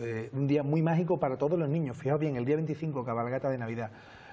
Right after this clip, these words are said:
Pero claro, si hablamos de la cabalgata de Navidad no podemos hablar de la, de la precampanada.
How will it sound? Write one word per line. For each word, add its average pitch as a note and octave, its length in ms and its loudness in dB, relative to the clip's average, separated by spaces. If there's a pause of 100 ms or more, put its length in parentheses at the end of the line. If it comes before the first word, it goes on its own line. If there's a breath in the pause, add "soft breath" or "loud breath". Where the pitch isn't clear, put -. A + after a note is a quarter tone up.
Pero C#3+ 160 2
claro, C3+ 320 2
si C3 140 -2
hablamos C3 280 2
de D#3 60 2
la D#3 140 2
cabalgata C#3+ 500 2
de D3 80 2
Navidad C#3+ 300 0
no D3 80 0
podemos D3+ 260 2
hablar C#3 240 2
de B2 80 -6
la, G#2+ 380 -4
de B2 160 -8
la A2 100 -4
precampanada. A#2 880 0